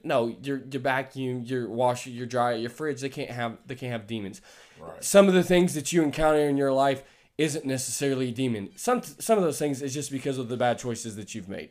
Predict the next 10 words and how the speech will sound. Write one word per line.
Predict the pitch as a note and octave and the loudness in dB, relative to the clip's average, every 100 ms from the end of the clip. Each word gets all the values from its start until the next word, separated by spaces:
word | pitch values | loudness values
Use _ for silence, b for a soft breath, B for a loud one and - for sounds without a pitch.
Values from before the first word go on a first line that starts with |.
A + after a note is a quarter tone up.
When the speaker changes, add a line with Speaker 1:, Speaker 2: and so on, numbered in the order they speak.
| _ - | _ -6
Speaker 1:
okay? | D#3+ D3 | -2 -2
Speaker 2:
Yeah. | - B B B B B B _ - | -6 B B B B B B _ 4
Speaker 1:
But | G3+ A#2+ - D#3 | 6 6 2 -2
there | D#3 D#3+ | 0 4
are | E3 D#3 | 4 4
very | C3+ D3 D3+ C#3 | 2 2 2 0
real | B2+ C#3 C#3+ B2 A#2 A#2 b b b b _ _ _ | -2 2 2 2 0 -6 b b b b _ _ _
very, | A#2+ C3 D3+ C#3 B2+ A#2 - | -6 2 4 4 2 -2 -4
very | C3+ C3+ C3 | 0 2 2
real | A#2 A#2+ B2 A2 G#2+ | 0 0 2 2 -2